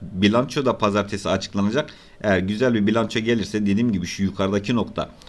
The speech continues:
on üç elliye doğru hareket alma ihtimalimiz var. Şimdilik şu yatay hareketlilikten testere piyasasından kurtulma mücadelesi vereceğiz canlarım ciğerlerim. Eski bilançoları çok iyi gelmişti. Hem toplam varlıklarını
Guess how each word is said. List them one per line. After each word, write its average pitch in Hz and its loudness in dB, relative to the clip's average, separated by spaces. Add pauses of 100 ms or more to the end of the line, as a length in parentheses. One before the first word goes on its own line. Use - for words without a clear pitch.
(160)
on 101 4
üç 120 0
elliye 98 4
doğru 92 0
hareket 90 -2
alma 92 2
ihtimalimiz 92 -2
var. 127 0
Şimdilik 104 0
şu - -4
yatay 104 2
hareketlilikten 104 -2
testere 104 -2
piyasasından 104 -2
kurtulma 104 -2
mücadelesi 98 2
vereceğiz 95 2
canlarım 95 0
ciğerlerim. 98 2 (440)
Eski 123 0
bilançoları 131 2
çok 131 2
iyi 127 2
gelmişti. 139 0 (180)
Hem 120 2
toplam 127 0
varlıklarını 127 4